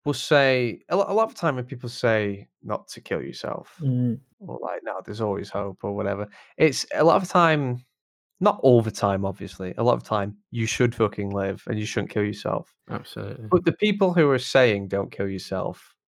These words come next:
Speaker 1: in many cases, are just, they're either being selfish 'cause they want you to stick around for their sake, or they just want to seem like they give a crap because it's, i-, in society, the norm is to say, "Don't do it."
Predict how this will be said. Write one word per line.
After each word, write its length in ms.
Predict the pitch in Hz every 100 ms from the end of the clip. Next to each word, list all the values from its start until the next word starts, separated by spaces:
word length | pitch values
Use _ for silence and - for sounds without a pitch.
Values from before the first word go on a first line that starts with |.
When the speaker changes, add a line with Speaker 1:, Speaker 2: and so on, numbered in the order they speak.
| _ _ _ -
Speaker 1:
in 260 | 127 123
many 200 | 123 127
cases, 600 | 120 123 113 - 113 104
are 120 | 135 123
just, 520 | 131 123 123 - - - - - - - -
they're 140 | 151
either 220 | 160 156
being 240 | 139 131 117
selfish 1000 | - 131 117 110 - 104 107 - - - _ -
'cause 160 | 160
they 140 | 185 196
want 140 | 196
you 60 | 165
to 60 |
stick 200 | - 165
around 160 | 135 120
for 100 | 117
their 220 | 107 107
sake, 520 | 101 - - - - - _ _ _ _ - _
or 220 | 151 156 156
they 180 | 156
just 360 | 135 123 131 -
want 400 | 117 120 120 - - -
to 120 | -
seem 640 | - - 120 113 110 101 110 - _
like 240 | 104 107 -
they 100 | 101
give 200 | 101 101
a 40 |
crap 380 | - - 101 - - -
because 380 | - - 107 101
it's, 460 | 98 - - - _ _ _ _ _ _ _ _
i-, 260 | - 117 123
in 140 | 135 123
society, 600 | 117 - 117 113 - 110
the 120 | 107
norm 380 | 110 110 110 107
is 220 | 104 -
to 80 | 110
say, 280 | - 101 95
"Don't 300 | 117 113 104
do 200 | 104 98
it." 140 | -